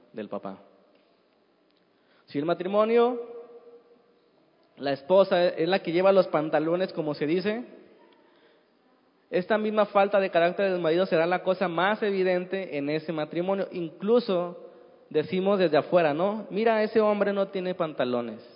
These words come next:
¿Sí lo han dicho? Aunque los tiene bien grandes, pero no tiene pantalones en el sentido de que no dirige. Mira cómo la mujer lo domina.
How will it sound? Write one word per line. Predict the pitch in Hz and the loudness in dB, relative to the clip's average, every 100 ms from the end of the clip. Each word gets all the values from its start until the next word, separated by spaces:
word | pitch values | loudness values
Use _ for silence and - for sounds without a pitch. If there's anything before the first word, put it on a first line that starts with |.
| - | -12
¿Sí | 151 151 | -10 -6
lo | 156 | -6
han | 160 | -2
dicho? | 175 175 262 - - - - _ _ _ _ _ _ _ _ _ _ _ | -2 -2 -8 -10 -20 -20 -20 _ _ _ _ _ _ _ _ _ _ _
Aunque | - 135 147 | -14 -8 -6
los | 131 | -6
tiene | 160 170 | -6 -6
bien | 180 | -4
grandes, | 175 185 156 | -4 -4 -6
pero | - 131 | -8 -8
no | 131 151 | -8 -6
tiene | 180 196 | -6 -6
pantalones | 190 175 165 160 180 | -4 -4 -4 -4 -6
en | 185 | -6
el | 156 | -6
sentido | 139 139 135 185 196 165 175 175 - - - _ _ _ - | -4 -6 -6 -4 -2 -2 -4 -10 -18 -20 -20 _ _ _ -12
de | 139 | -6
que | 151 | -2
no | 160 196 | 2 4
dirige. | 226 233 240 196 170 156 | 4 2 2 2 0 -2
Mira | 214 220 - | 2 2 6
cómo | 226 240 | 6 8
la | 220 | 6
mujer | 190 165 196 220 | 6 4 4 6
lo | 226 | 6
domina. | 190 160 208 226 175 127 | 6 2 -2 -2 -2 -2